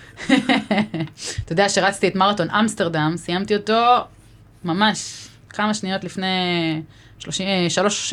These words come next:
חמישים ושמונה, משהו כזה, כאילו, עשיתי סאב ארבע,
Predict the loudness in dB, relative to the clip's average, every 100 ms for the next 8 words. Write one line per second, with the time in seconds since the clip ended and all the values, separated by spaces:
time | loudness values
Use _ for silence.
0 | 2 2 -2 -2 -2 -4 -4 0 2 6
1 | 8 6 6 2 0 0 -4 -4 -4 0
2 | 0 0 -4 -20 -20 -20 -20 -12 -6 -2
3 | 2 4 6 4 4